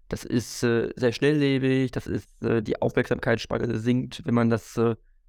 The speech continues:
täglich, tagtäglich wirklich viel benutzt, sag ich mal. Ähm,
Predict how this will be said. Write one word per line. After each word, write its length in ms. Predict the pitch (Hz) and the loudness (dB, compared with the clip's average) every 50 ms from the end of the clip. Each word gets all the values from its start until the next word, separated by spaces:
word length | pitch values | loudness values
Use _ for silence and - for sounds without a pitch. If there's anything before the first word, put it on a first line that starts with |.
| - - - | -20 -20 -10
täglich, 400 | - - 131 123 - 127 123 113 | -2 0 0 2 2 2 0 2
tagtäglich 420 | - 117 113 - 110 - 110 - - | 0 -2 -2 -2 -2 -2 -2 -2 -2
wirklich 260 | 123 104 123 107 - | -2 0 -2 -2 -2
viel 200 | - - 131 127 | -2 0 2 2
benutzt, 380 | 123 123 135 151 - - - | 4 4 2 2 0 0 -2
sag 180 | - 151 147 147 | 0 2 2 2
ich 120 | 143 135 | 0 -4
mal. 320 | - 139 139 139 139 139 - - | -2 0 2 2 2 0 -2 -2
Ähm, 360 | 123 120 117 117 117 117 | -2 0 0 0 0 -2